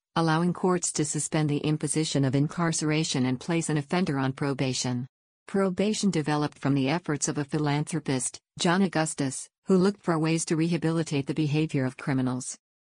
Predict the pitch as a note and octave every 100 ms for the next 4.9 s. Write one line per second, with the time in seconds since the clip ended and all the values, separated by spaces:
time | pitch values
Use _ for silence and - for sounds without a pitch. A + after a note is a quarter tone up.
0 | _ F3+ F3+ G3+ G3+ F3+ G3 F#3+ C#3 -
1 | - D3 C#3+ C3+ - D3+ - F3 E3+ -
2 | F3+ F3+ E3+ D3+ D3+ E3 C#3+ C3+ C#3 -
3 | C#3+ - D#3 - C#3 C#3 C3+ D#3 E3+ -
4 | F3+ F3+ - D#3 D#3 D#3 C#3 B2+ -